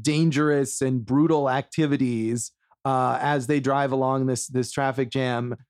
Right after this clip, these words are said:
eventually to end up at a horrific accident that is causing the backup. Um, and then as they travel on, they, they find many, many more horrific accidents,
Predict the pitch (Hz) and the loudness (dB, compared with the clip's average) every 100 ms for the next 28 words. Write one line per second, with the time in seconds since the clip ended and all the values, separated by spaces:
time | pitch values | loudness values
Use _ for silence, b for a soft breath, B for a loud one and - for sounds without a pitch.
0 | - 127 147 147 - 135 131 131 127 139 | -10 -4 -2 -2 0 0 2 2 0 -2
1 | 135 131 131 127 123 123 120 120 120 117 | -2 -2 -2 -2 -2 -2 0 0 -2 -2
2 | - - 190 330 269 - 135 151 - 131 | -6 -4 0 2 0 -2 -2 -2 -2 -4
3 | 110 101 - 131 117 120 - 139 151 131 | -4 -6 -6 -6 -4 -4 -4 -2 -2 0
4 | 127 110 101 95 87 82 73 - - _ | -2 -2 -4 -6 -8 -12 -12 -16 -20 _
5 | _ - 135 127 123 117 _ _ - 190 | _ -4 0 0 -2 -6 _ _ -2 0
6 | 240 240 214 175 170 151 156 147 139 123 | 2 4 2 2 0 0 0 0 0 0
7 | 123 120 120 117 - 123 117 - 123 123 | 0 -2 -2 -4 -4 -4 -2 -2 -2 0
8 | 202 294 240 175 156 139 127 123 120 113 | 2 4 4 2 2 2 2 0 0 -2
9 | 107 - 98 95 95 - 90 90 92 - | -2 -6 -6 -8 -6 -8 -8 -8 -8 -10